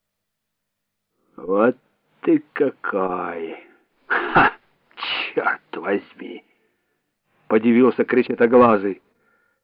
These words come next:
«Порассуждать любишь, поспорить захотел. Ты тут не как местный философ. Ну что ж, давай».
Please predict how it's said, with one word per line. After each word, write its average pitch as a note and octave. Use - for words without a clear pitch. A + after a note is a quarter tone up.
«Порассуждать G#3+
любишь, G#3+
поспорить G3
захотел. -
Ты C#3
тут D#3
не B2
как D3+
местный D#3
философ. E3
Ну C#4
что -
ж, -
давай». -